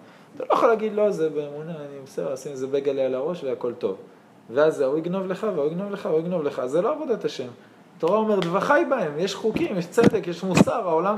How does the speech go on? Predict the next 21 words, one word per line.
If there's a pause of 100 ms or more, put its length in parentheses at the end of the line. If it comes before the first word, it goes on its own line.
צריך (720)
להיבנות. (800)
לא
כל
אחד
שיעשה
מה
שבא
לו. (960)
אם
עכשיו
מישהו
דפק
לי
את
האוטו
וברח, (880)
אין (100)
לי
מה
לעשות,